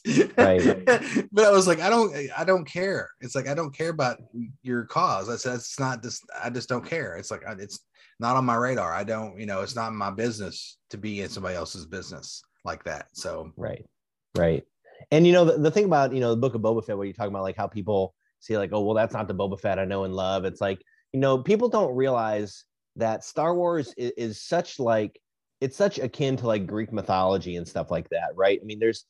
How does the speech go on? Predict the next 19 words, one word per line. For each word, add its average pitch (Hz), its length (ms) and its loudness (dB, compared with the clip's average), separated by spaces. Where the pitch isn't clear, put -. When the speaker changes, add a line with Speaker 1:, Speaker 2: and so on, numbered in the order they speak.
Speaker 1:
there's 127 140 2
a - 40 4
lot 180 140 6
of 170 60 2
stories 131 440 2
about, 104 240 -2
you 104 80 -4
know, 101 80 -4
people 107 300 -6
going 110 540 -4
into 107 260 -6
the 98 180 4
abyss, 95 540 2
right? 95 200 -2
Going 98 260 -6
down 101 280 -4
into 95 180 -10
the 92 100 -12
depths - 580 0